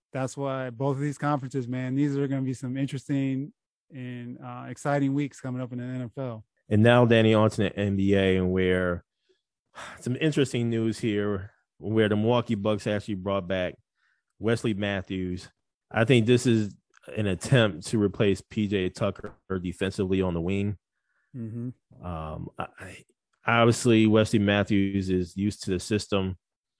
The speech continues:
Speaker 2: and it looks like,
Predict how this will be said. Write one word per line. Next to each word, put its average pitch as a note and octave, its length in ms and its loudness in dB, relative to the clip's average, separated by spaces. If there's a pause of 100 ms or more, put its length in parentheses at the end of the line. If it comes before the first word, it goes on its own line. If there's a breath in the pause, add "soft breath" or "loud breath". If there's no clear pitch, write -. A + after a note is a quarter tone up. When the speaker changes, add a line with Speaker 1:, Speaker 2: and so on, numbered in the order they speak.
(720 soft breath)
Speaker 2:
and G2 500 0
it F#2 180 -4
looks A2 280 0
like, G2 460 0